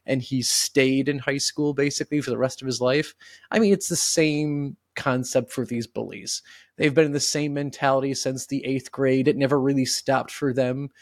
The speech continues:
They're adults now, only in age, and they're out there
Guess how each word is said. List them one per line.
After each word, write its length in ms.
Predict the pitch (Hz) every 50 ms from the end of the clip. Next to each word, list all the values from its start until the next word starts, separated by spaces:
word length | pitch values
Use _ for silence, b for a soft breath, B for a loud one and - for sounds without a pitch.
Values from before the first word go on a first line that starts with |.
| b b b b b
They're 400 | 139 139 151 147 147 147 143 - - -
adults 540 | 135 139 135 139 131 139 160 151 - - -
now, 340 | 135 131 135 143 147 147 143 143
only 380 | 143 143 143 143 143 143 139
in 120 | 135 127 110
age, 560 | 131 135 135 143 160 175 175 180 - - _ b b b b b b b
and 340 | 151 170 185 190 185 151 - -
they're 200 | 147 175 190 -
out 260 | 165 202 208 208 - 143
there 420 | 143 139 135 135 139 139 135